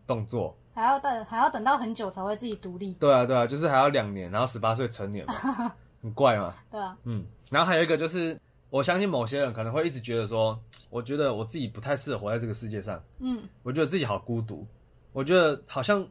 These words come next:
Speaker 1: 常常有人在不知道什么地方看着我。有些人会这样欸，
Speaker 2: 好恐怖哦。
Speaker 1: 这是幽闭恐惧症。
Speaker 2: 嗯。
Speaker 1: 因为他自己本身就觉得说，我被关起来了。
Speaker 2: 嗯。
Speaker 1: 我对一个密闭空间产生一个怕怕的感觉。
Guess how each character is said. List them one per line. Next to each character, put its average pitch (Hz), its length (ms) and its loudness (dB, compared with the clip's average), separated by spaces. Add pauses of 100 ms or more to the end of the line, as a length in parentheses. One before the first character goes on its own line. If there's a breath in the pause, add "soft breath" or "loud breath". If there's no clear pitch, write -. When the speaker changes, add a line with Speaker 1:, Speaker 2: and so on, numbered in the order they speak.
Speaker 1:
常 151 300 -6
常 175 160 -4
有 135 100 0
人 113 140 -2
在 147 100 2
不 170 140 -2
知 165 60 4
道 165 80 6
什 147 100 -2
么 117 60 -4
地 143 80 -2
方 139 100 0
看 147 180 -2
着 117 120 0
我。 69 200 -6 (680 loud breath)
有 131 220 -2
些 147 140 2
人 147 100 4
会 147 100 2
这 135 80 2
样 127 120 4
欸， 85 100 -6
Speaker 2:
好 - 60 -12
恐 214 200 -10
怖 220 100 -12
哦。 - 60 -6
Speaker 1:
这 175 80 2
是 180 140 2
幽 151 180 4
闭 165 140 0
恐 107 180 -6
惧 117 140 -4
症。 107 200 -2 (180)
Speaker 2:
嗯。 240 260 -12 (100)
Speaker 1:
因 185 80 4
为 202 60 6
他 180 160 2
自 220 240 -4
己 135 180 -4
本 113 260 -4
身 127 360 -6 (340)
就 165 80 -6
觉 143 140 -4
得 120 80 -2
说， 120 340 -2 (320)
我 110 400 -2 (100)
被 127 140 -4
关 110 180 -2
起 107 140 -8
来 90 80 -4
了。 90 160 -10 (140)
Speaker 2:
嗯。 233 200 -10 (140)
Speaker 1:
我 123 140 2
对 151 380 2
一 139 120 -6
个 120 400 -2
密 170 140 0
闭 170 120 0
空 139 160 0
间 131 140 -2
产 113 220 -4
生 117 100 -2
一 123 60 -2
个 104 280 0 (280)
怕 - 120 -4
怕 120 160 0
的 104 60 -2
感 82 180 -6
觉。 - 200 -12